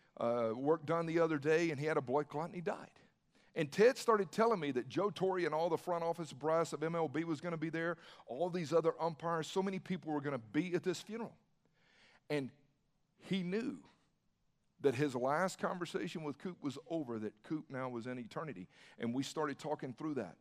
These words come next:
Ted goes, "I wanna make sure that I do everything I can to minister to the people that are there, but to let 'em know that there's hope in Jesus' name."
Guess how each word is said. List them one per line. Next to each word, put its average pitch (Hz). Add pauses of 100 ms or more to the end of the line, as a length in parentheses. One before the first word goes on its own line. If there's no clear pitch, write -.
(380)
Ted 156
goes, 143
"I 143
wanna 170
make 160
sure 147
that 117
I 113
do 123
everything 156
I 147
can 139 (520)
to 127 (180)
minister 143
to 190
the 180
people 190
that 190
are 190
there, 123 (340)
but 131
to 127
let 123
'em 170
know 156 (240)
that -
there's 110
hope 147
in 120
Jesus' 113
name." 76